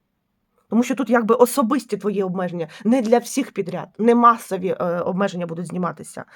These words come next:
розумієте? То тільки для то-, для тих, можливо, хто має намір кудись там виїжджати, навчатися, для здобування особистої освіти, осто-, особистих знань і так дальше. Тобто дещо, якісь обмеження будуть зніматися. І ці обмеження можуть також,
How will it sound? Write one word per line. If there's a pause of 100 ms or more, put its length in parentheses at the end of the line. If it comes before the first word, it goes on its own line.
(260)
розумієте? (260)
То
тільки
для
то-,
для
тих,
можливо,
хто
має
намір
кудись
там
виїжджати,
навчатися, (380)
для
здобування
особистої
освіти,
осто-,
особистих
знань
і
так
дальше. (260)
Тобто
дещо,
якісь
обмеження
будуть
зніматися.
І
ці
обмеження
можуть
також,